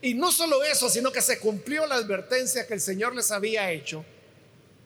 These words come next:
Y es que los asirios tomaron a los israelitas, los que vivían en la parte norte, y los deportaron, se los llevaron lejos,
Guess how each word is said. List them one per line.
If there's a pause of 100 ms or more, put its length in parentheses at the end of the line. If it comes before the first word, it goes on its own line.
(120)
Y
es
que
los
asirios
tomaron
a
los
israelitas,
los
que
vivían
en
la
parte
norte, (1300)
y
los
deportaron,
se
los
llevaron (920)
lejos,